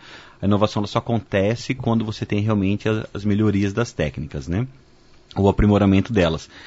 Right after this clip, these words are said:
Ah, agora tem muitas coisas que a gente pode melhorar, né? O que acontece é que a gente confunde muito a inovação, em primeiro lugar, com a,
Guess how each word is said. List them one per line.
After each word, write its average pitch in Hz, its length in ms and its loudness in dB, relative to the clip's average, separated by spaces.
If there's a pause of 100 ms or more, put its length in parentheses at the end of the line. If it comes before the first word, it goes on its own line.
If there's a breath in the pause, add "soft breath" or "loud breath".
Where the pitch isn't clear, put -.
(320 loud breath)
Ah, 98 720 2
agora 113 300 2
tem 269 140 -2
muitas 262 320 0
coisas 170 240 0
que - 80 -2
a - 20 0
gente 135 180 -2
pode 104 280 2
melhorar, 92 520 2
né? 85 260 -4 (340 loud breath)
O 95 60 -6
que - 80 -4
acontece 135 340 0
é - 40 -12
que 151 60 0
a 147 40 0
gente 143 200 -2
confunde 131 460 0
muito 101 280 0
a 98 40 0
inovação, 90 520 -2
em 139 60 -2
primeiro 120 240 -2
lugar, 95 340 -2
com 95 280 -4
a, 87 40 -4